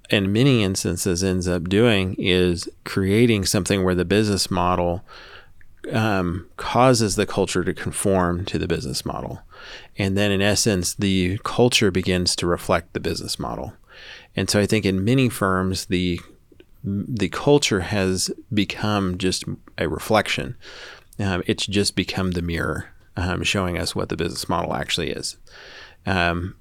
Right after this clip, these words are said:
because of what we've allowed. And I think some of that goes back to what you commented on earlier, Danielle, about,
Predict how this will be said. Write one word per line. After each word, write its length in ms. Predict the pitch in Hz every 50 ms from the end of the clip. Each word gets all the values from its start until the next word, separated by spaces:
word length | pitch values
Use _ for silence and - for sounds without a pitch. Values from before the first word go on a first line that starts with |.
| - - 101
because 420 | 95 92 - - 95 90 85 92
of 140 | 92 87 90
what 300 | 92 87 90 87 - -
we've 200 | 101 95 87 95
allowed. 400 | 92 101 127 120 101 95 90 90
And 100 | 90 87
I 20 |
think 160 | 90 107 92
some 160 | - - 113 107
of 60 | 101
that 100 | 95 82
goes 200 | 92 92 85 -
back 280 | - 101 92 90 -
to 120 | - - 87
what 120 | 87 87
you 220 | 87 95 95 92 90
commented 420 | - 101 90 90 90 87 90 87
on 160 | 90 85 87
earlier, 360 | 90 95 101 95 87 90 87
Danielle, 440 | 87 90 90 87 90 87 90 90 92
about, 420 | 90 87 87 87 87 92 - -